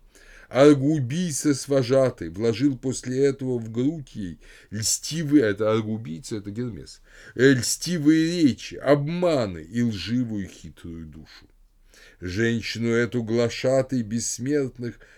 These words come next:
Пандорою назвал, ибо из вечных богов, населяющих дома Олимпа, каждый свой дар приложил хлебоядным мужам на погибель.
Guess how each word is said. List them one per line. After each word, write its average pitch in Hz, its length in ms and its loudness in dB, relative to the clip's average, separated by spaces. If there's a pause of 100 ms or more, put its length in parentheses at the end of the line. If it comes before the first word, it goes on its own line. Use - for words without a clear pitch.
(160)
Пандорою 120 960 2
назвал, 82 560 -10 (560)
ибо 104 280 -4
из 98 220 -6
вечных 101 500 -8
богов, 104 500 -4
населяющих 101 920 -4
дома 101 460 -4
Олимпа, 117 580 -8 (400)
каждый 160 540 6
свой 143 320 4
дар 123 340 4
приложил 101 720 -4 (320)
хлебоядным 104 1040 -2 (360)
мужам 90 680 -8
на 90 200 -12
погибель. 82 600 -12